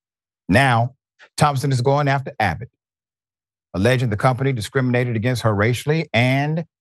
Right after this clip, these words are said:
in violation of the Americans with Disabilities Act. I agree. She seeks damages for severe emotional distress and mental anguish, a trial by jury, and attorneys' fees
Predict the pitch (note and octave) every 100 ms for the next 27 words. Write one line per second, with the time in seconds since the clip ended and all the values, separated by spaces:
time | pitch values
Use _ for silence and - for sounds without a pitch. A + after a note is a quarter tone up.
0 | - F#2+ B2 B2 B2 A#2+ B2 A#2+ G#2+ B2
1 | C3 G2 A2 B2+ C3 B2+ A2 F#2+ A2+ G2
2 | A2 - F#2+ A2+ G#2+ F#2+ F2+ - - _
3 | A2+ C3+ - - - F#2 F2+ D#2+ C3 F3
4 | - - - B2+ F#3 D3 D#3+ E3 D#3+ D3+
5 | D3 - _ _ _ _ D3+ C3+ B2 G#2
6 | G2+ E3+ E3+ - C3 B2+ D3 D3+ D3+ C3
7 | A2 - - C#3+ C#3 A#2+ A2 B2 A#2 G#2+
8 | - B2+ D#3 G3 A3+ - - _ _ _
9 | _ _ _ - - C3 B2 A2 F2+ C3
10 | C#3+ G3+ - _ _ _ _ - A#2 B2+
11 | A2+ - B2+ A#2 G#2 G2+ G2 - _ -
12 | D3 C#3+ C#3 C3+